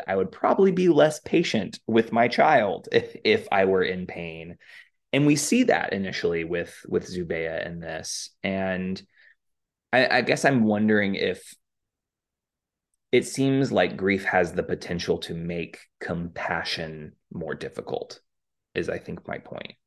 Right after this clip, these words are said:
Um, has that been y-, an experience for you? Does that resonate with you, or is that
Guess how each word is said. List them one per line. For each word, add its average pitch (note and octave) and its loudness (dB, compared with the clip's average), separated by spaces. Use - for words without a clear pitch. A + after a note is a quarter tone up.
Um, E2 -4
has G#2 0
that A#2+ 4
been A2+ 4
y-, - -8
an G2 0
experience G2+ 0
for - -2
you? F#2 0
Does F#2 -4
that F#2+ 2
resonate F#2 -4
with F2+ -4
you, G2 0
or F2+ 0
is E2+ -4
that F2+ -2